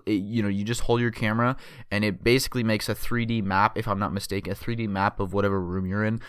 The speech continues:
and then you can just measure stuff, like, with your phone. You don't actually need measuring tape. And that's really cool, and that's some advanced tech, even though it sounds kind of simple.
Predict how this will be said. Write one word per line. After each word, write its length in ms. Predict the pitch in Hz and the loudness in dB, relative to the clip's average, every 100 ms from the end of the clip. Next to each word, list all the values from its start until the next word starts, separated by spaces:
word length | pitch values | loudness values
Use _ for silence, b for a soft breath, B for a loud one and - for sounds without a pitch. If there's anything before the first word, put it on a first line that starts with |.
| B | B
and 140 | B 110 | B 0
then 80 | 104 | 2
you 180 | 107 | 0
can 160 | 113 123 | -2 -2
just 160 | 104 101 | -2 -2
measure 380 | 104 110 110 | 2 2 0
stuff, 380 | 104 - 101 98 | -2 0 0 0
like, 200 | 98 92 | -4 -4
with 220 | 113 113 | -4 -4
your 100 | 107 | -4
phone. 320 | 98 - 98 90 | -6 -4 -4 -4
You 120 | 95 | -2
don't 180 | 104 95 | -2 -2
actually 300 | 98 - 101 | -4 -4 -4
need 140 | 95 | -2
measuring 340 | 95 95 95 | -2 -2 -6
tape. 260 | 90 82 - b b | -8 -8 -10 b b
And 100 | - | -4
that's 200 | 165 202 | -2 0
really 240 | 143 156 117 | 2 2 0
cool, 220 | - 110 | -2 0
and 60 | 104 | 0
that's 160 | 135 | 0
some 120 | 190 | 0
advanced 520 | 160 104 113 117 - - | -2 0 0 0 -4 -10
tech, 280 | - 110 101 | -2 0 0
even 260 | 104 113 110 | -2 -2 0
though 120 | 110 | 0
it 100 | 101 | -2
sounds 320 | - 107 101 | -2 -2 -2
kind 200 | - 101 | -4 -4
of 140 | 87 - B B B | -4 -6 B B B
simple. 600 | - 147 139 98 87 | -2 0 2 2 0